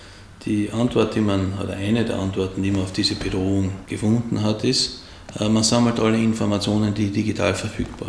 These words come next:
ist, und, äh, lässt sie über entsprechende Algorithmen und Programme auswerten.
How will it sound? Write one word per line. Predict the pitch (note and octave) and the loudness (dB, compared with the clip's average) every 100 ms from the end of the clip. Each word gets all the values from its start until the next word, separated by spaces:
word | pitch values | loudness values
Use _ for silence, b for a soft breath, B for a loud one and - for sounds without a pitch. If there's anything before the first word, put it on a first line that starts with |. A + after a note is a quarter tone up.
| F#2+ | -8
ist, | - - - - B B B B - | -8 -8 -12 -20 B B B B -10
und, | G2 G2 G2+ G#2 | -4 -2 0 0
äh, | G2 | 2
lässt | G2 G#2+ A2+ - | 4 2 2 2
sie | A2+ | 0
über | G#2 | 0
entsprechende | F#2+ - F#2+ - G2 - | -2 -2 -2 -2 -4 -2
Algorithmen | F2+ F#2+ F#2 A2 - - F#2+ | -2 -2 -2 -2 -2 -2 -2
und | F#2+ | -2
Programme | F2+ F2 F2+ G2+ G#2 | -6 -4 -2 -2 -2
auswerten. | F2+ F2+ - F#2+ G#2 - | -4 -4 -4 -6 -10 -14